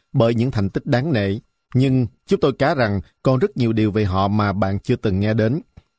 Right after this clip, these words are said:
Chẳng hạn như, bạn có biết rằng thủ quân Peyton Manning của Liên đoàn bóng bầu dục quốc gia Mỹ đã từng dám nhảy điệu tango trước toàn thể trường cấp hai của anh ấy?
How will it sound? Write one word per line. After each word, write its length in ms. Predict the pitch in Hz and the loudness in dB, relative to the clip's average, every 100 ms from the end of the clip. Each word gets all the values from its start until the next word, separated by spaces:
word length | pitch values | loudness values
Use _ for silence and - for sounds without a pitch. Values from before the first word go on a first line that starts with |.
| _ | _
Chẳng 160 | - 151 | -2 0
hạn 180 | 135 113 | 2 0
như, 280 | 127 131 117 _ - | 2 0 -2 _ 0
bạn 280 | 135 120 | 2 2
có 80 | 117 | 0
biết 140 | 185 202 | -2 0
rằng 240 | 123 110 | 0 0
thủ 200 | - 123 135 | 0 -2 2
quân 320 | 143 135 123 _ - | 2 2 -2 _ 0
Peyton 480 | 151 151 151 139 127 | 0 2 0 2 2
Manning 420 | 127 127 123 113 - | 2 2 0 0 -4
của 200 | - 120 | 0 2
Liên 200 | 147 156 | 2 2
đoàn 260 | 123 110 107 | 2 0 0
bóng 240 | 127 190 | 0 0
bầu 160 | 160 196 | 0 0
dục 180 | 196 95 | -2 -4
quốc 140 | - 185 | -2 -2
gia 180 | - 123 | 0 0
Mỹ 360 | 107 95 98 160 _ - | 2 0 -2 -4 _ -2
đã 120 | 160 | -2
từng 280 | - 123 117 | 0 0 2
dám 160 | 156 | 0
nhảy 140 | 180 131 | 0 0
điệu 120 | 113 | 0
tango 440 | - 123 120 120 120 | 0 -2 2 0 0
trước 140 | 208 - | -4 -2
toàn 260 | 113 107 101 | 0 0 -2
thể 140 | 117 | -4
trường 220 | - 110 | -2 -2
cấp 160 | 120 - | -2 -4
hai 180 | 139 123 | -4 -2
của 120 | 123 | -2
anh 100 | 123 | 0
ấy? 260 | 123 190 | 0 -2